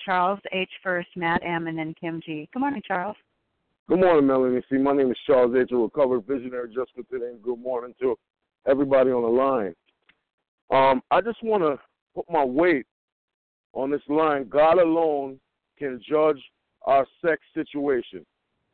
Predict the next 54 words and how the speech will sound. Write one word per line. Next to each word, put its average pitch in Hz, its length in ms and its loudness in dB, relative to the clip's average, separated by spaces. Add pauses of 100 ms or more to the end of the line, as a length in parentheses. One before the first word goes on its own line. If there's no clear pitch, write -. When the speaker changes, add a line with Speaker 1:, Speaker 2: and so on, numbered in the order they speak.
(400)
Speaker 2:
I 151 80 -8
just 185 220 -10
wa-, 170 160 -2
I 165 60 2
just 175 200 -8
wanna, 180 360 -4
I 156 60 -4
just 165 180 -10
wanna 175 260 0
lay 170 160 0
my 151 240 -4
hat 165 160 2
on 143 180 -2
that 127 140 -2
line 131 360 -4
for 127 140 -2
a 120 40 -4
minute. 120 280 -10 (800)
You 151 100 2
know, 170 100 4
I 196 60 4
don't, 220 240 4
you 180 220 -2
know, 190 260 4
first 214 220 4
of 202 60 2
all, 165 220 4
rest 190 260 4
in 190 140 0
peace 196 320 -6
to 160 80 0
all 190 300 4
my 175 240 0
infidelity. 143 680 -2
A 117 80 -6
moment 165 360 -4
of 156 140 -6
silence. 135 400 0 (800)
A - 40 -10
moment 190 300 0
of 165 140 -6
silence 185 380 4
to - 80 -4
my 160 160 0
resentments. 131 680 -2 (640)
A 131 40 -8
moment 196 360 2
of 175 140 -2
silence 180 400 4
to 165 60 -6
all 170 220 0
my 156 160 -4 (120)
fears, 143 340 -2
right? 135 280 -2